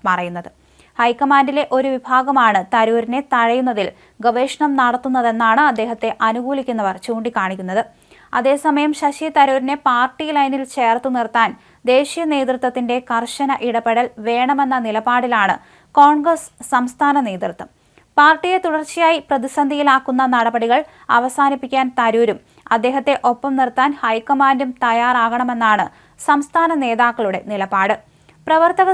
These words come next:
സമിതി അംഗം എന്ന നിലയിൽ തരൂർ ദേശീയ നേതൃത്വത്തിന്റെ ഭാഗമായതിനാൽ അദ്ദേഹവുമായി ബന്ധപ്പെട്ട വിഷയത്തിൽ പരസ്യ പ്രതികരണങ്ങൾ വേണ്ടെന്നാണ് കെ പി സി സിയുടെ തീരുമാനം. എന്നാൽ തദ്ദേശ നിയമസഭാ തെരഞ്ഞെടുപ്പുകൾ നടക്കാനിരിക്കെ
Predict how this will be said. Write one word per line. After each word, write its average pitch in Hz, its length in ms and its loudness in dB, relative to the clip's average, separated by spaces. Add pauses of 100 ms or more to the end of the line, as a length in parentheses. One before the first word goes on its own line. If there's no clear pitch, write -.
സമിതി 311 360 0
അംഗം 285 200 2 (180)
എന്ന 262 140 0 (100)
നിലയിൽ 240 240 2 (320)
തരൂർ 269 300 4 (140)
ദേശീയ 269 320 -2 (120)
നേതൃത്വത്തിന്റെ 254 640 -2 (140)
ഭാഗമായതിനാൽ 233 800 2 (500)
അദ്ദേഹവുമായി 262 680 0
ബന്ധപ്പെട്ട 240 420 -2 (120)
വിഷയത്തിൽ 233 460 -2 (320)
പരസ്യ 294 420 2
പ്രതികരണങ്ങൾ 254 580 2 (120)
വേണ്ടെന്നാണ് 233 580 2 (320)
കെ 254 80 2 (100)
പി 311 160 -4
സി 294 160 -6
സിയുടെ 214 340 -2
തീരുമാനം. 185 420 -2 (400)
എന്നാൽ 233 240 2 (380)
തദ്ദേശ 294 360 2 (160)
നിയമസഭാ 302 520 0 (140)
തെരഞ്ഞെടുപ്പുകൾ 262 540 2 (180)
നടക്കാനിരിക്കെ 233 720 0